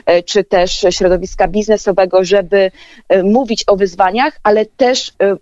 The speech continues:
mówić o rozwiązaniach, bo tutaj, e, w, e, tak jak ten właśnie tutaj zachęciłabym osobę, jeżeli,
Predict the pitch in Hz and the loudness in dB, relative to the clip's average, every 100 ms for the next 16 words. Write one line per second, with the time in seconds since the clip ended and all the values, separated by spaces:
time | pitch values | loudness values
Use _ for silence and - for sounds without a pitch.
0 | - 202 196 - 233 269 262 180 170 143 | -2 -2 -2 -2 0 2 0 0 0 -2
1 | 143 - 156 180 220 220 214 214 190 185 | -4 -8 -4 -2 0 0 0 0 0 -2
2 | - 196 190 190 - - - 185 180 - | 0 0 0 -4 -14 -20 -2 0 0 -2
3 | 196 202 190 202 185 190 202 180 190 190 | -2 -2 0 0 0 -2 -2 0 0 0
4 | 190 190 202 208 - 254 202 185 180 185 | 0 -2 0 -2 0 0 0 -2 -2 -4
5 | 202 180 185 202 196 | -2 -2 -2 -2 -2